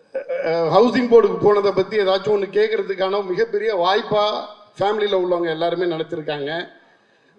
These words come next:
ஃபங்க்ஷனும் நடந்திருக்கு, தலைவரும் வந்திருக்காங்க. தலைவர் வந்தப்ப இவர் போய், அஹ், நேரடியா வந்து "உனக்கு என்ன வேணும்?" அப்படின்னு கேட்டப்ப, "நீங்க நல்லா இருந்தா போதும்னு" சொல்லிட்டு திருப்பி வந்துட்டதா சொல்லி சொல்லுவாங்க.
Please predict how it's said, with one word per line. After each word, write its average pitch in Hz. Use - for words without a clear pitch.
ஃபங்க்ஷனும் 233
நடந்திருக்கு, 202
தலைவரும் 202
வந்திருக்காங்க. 175
தலைவர் 269
வந்தப்ப 233
இவர் 202
போய், 254
அஹ், 185
நேரடியா 233
வந்து 233
"உனக்கு 208
என்ன 254
வேணும்?" 220
அப்படின்னு 190
கேட்டப்ப, 185
"நீங்க 202
நல்லா 208
இருந்தா 240
போதும்னு" 202
சொல்லிட்டு 190
திருப்பி 185
வந்துட்டதா 175
சொல்லி 160
சொல்லுவாங்க. 156